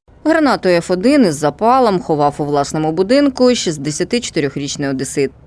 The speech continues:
Небезпечну річ виявили правоохоронці, яких викликала дружина порушника через п'яний нічний скандал, повідомили у поліції регіону. Фахівці вибухотехніки з'ясували, що виявлений у чоловіка пристрій бойовий. Гранату направили на експертизу.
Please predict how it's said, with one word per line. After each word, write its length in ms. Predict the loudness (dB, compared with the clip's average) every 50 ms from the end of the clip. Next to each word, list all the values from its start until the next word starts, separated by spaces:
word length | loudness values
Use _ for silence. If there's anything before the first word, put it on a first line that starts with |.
| -4 -2
Небезпечну 600 | 0 0 0 -2 -2 0 0 0 0 2 2 2
річ 320 | 2 2 0 -2 -2 -2
виявили 400 | 0 2 2 4 4 4 2 2
правоохоронці, 800 | 2 0 0 2 2 2 2 2 2 2 4 2 2 2 2 0
яких 260 | 0 0 -2 -2 0
викликала 540 | 0 0 2 2 0 0 2 2 2 2 2
дружина 560 | 2 2 0 0 0 0 0 0 0 0 -2
порушника 720 | -2 -2 -2 -2 -2 -4 -4 -4 -4 -4 0 2 2 0 0 -2 -8 -20 -10
через 340 | -4 -2 -2 0 -2 -2 -4
п'яний 460 | -4 0 0 2 2 2 2 4 4
нічний 400 | 4 4 4 2 0 0 0 0
скандал, 580 | 0 -2 -2 -2 -2 0 0 0 0 0 -2 -2
повідомили 580 | -4 -4 -4 -2 0 2 2 2 4 4 2 2
у 60 | 0
поліції 480 | 0 -2 -2 -2 -4 -4 -2 -2 -2
регіону. 500 | 0 -2 -4 -4 -6 -6 -6 -6 -8 -10 -12 -16 -20 -20 -20 -20 -6
Фахівці 480 | -2 -2 0 0 0 -2 -2 0 0 2
вибухотехніки 840 | 2 2 0 0 0 0 0 2 2 2 2 0 0 0 2 0 0
з'ясували, 600 | 0 0 -2 -2 -2 0 2 2 2 2 2 0
що 200 | 0 -2 -2 -2
виявлений 500 | 0 0 0 0 0 -2 -2 -2 -2 -2
у 40 | -2
чоловіка 480 | -2 -2 -2 0 0 -2 -2 -2 -2
пристрій 580 | -2 -2 -2 -2 -2 -2 -4 -4 -4 -2 -2 -4 -6 -10 -18 -10
бойовий. 600 | -4 0 2 4 4 4 2 2 0 -2 -2 -4 -10 -16 -8 -4
Гранату 480 | -2 0 2 2 2 0 0 0 0 0
направили 580 | -2 -2 0 0 0 2 2 4 4 4 4
на 180 | 2 2 0 -2
експертизу. 760 | -4 -6 -6 -4 -4 -4 -2 -2 -2 -2 0 0 0 -2 -2